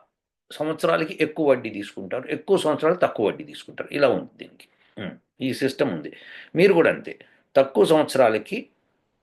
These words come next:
ఎక్కువ వడ్డీ, ఎక్కువ సంవత్సరాలకి తక్కువ వడ్డీ తీసుకోవాలి. మరి ఎక్కువ సంవత్సరాలు వాళ్ళకి వాళ్ళు కూడా లాభం పొందుతారు కదని తీసుకున్న వాళ్ళు అంటే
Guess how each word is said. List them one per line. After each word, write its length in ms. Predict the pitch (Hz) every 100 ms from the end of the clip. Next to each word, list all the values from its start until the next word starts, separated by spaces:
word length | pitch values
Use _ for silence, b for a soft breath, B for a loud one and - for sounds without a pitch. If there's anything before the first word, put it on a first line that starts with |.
| -
ఎక్కువ 300 | 151 151 170
వడ్డీ, 440 | 117 107 104 110 - _ _ _ -
ఎక్కువ 280 | 135 208 180
సంవత్సరాలకి 680 | 147 131 127 117 110 - _
తక్కువ 280 | 135 - 127
వడ్డీ 180 | 92 85
తీసుకోవాలి. 520 | 71 - - 113 - _ _ _ _ _ 151
మరి 160 | 170 165 156 151 143
ఎక్కువ 300 | 135 - 185
సంవత్సరాలు 400 | 185 175 180 165
వాళ్ళకి 220 | 156 131
వాళ్ళు 280 | 113 131 160
కూడా 180 | 175 147
లాభం 400 | 123 135 156 156
పొందుతారు 360 | 147 139 135
కదని 200 | 123 123
తీసుకున్న 400 | 123 123 - 123
వాళ్ళు 240 | 107 104 107
అంటే 540 | 107 147 113 117